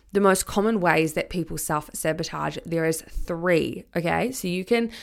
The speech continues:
look at these for yourself, but also for other people in your life too. The first one,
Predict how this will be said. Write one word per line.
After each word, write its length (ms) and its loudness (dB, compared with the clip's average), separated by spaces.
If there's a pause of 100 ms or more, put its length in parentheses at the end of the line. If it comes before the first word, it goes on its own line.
(120)
look 120 0
at 80 -2
these 240 0
for 100 -4
yourself, 600 4 (400)
but 180 0
also 440 4
for 260 -4
other 180 2
people 540 -6
in 240 -4 (160)
your 140 -2
life 320 -2 (160)
too. 340 6 (680)
The 100 2
first 320 4
one, 240 0